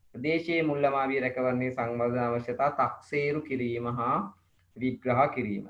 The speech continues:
දෙමාපියන් දැනුවත් කිරීම, ළමුන් සඳහා වන ආයතන තුළ සෞඛ්‍ය පෝෂණ හා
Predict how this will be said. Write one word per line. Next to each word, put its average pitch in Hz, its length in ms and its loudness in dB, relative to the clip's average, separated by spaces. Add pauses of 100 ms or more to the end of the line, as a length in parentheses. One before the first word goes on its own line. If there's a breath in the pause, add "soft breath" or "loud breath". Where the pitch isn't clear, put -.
දෙමාපියන් 135 640 4
දැනුවත් 127 440 0
කිරීම, 95 280 -8 (540)
ළමුන් 135 420 2 (220)
සඳහා 123 460 2
වන 131 140 0
ආයතන 127 720 2
තුළ 117 220 -4
සෞඛ්‍ය 120 480 0
පෝෂණ 120 460 -2
හා 131 100 -4